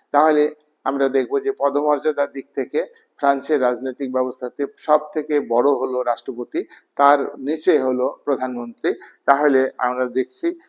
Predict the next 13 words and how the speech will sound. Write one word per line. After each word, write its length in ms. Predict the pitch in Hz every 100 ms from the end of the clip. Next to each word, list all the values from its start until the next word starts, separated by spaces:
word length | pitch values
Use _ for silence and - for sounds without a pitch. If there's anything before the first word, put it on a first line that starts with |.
| _ _
যে 500 | 123 131 123 123 120 - _ _ _
প্রধানমন্ত্রী 760 | 147 143 156 151 143 139 - 127 _ _ _
রাষ্ট্রপতির 680 | 123 143 139 156 127 127 135
অধীনেই 460 | 123 120 131 127 123
কাজ 380 | - 123 120 - -
করেন। 260 | 123 202 254 _ _ _ 123
আহ, 480 | 120 120 117 120 117 _ _ -
ফ্রান্সে 440 | 151 156 170 156
এই 440 | - 147 147 143 - -
শাসন 400 | 131 123 139 135
ব্যবস্থা 360 | 123 127 -
একটা 240 | 120 131 -
অভিনব 520 | 127 135 139 123 120